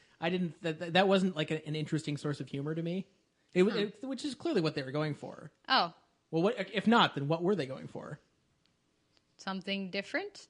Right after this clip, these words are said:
Speaker 2: Not to be, not, not to just, to try to be edgy or to make a statement, just because we've seen this story with the, the, the s-,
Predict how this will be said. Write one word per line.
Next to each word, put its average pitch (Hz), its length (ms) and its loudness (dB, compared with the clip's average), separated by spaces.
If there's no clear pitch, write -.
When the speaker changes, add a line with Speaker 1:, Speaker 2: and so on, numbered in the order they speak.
Speaker 2:
Not 226 260 2
to 220 220 -2
be, 214 420 -2
not, 214 260 2
not 220 220 2
to 196 120 -16
just, 190 360 -6
to 214 120 -6
try 208 220 6
to 196 60 4
be 165 160 -2
edgy 175 440 4
or 170 300 0
to 175 140 -10
make 175 140 -4
a 127 60 -12
statement, 196 580 0
just 190 340 -4
because 214 360 -2
we've 202 200 2
seen 294 340 6
this 180 180 -2
story 185 420 2
with 175 240 -2
the, 160 400 0
the, 165 340 -4
the 165 300 -4
s-, - 200 -18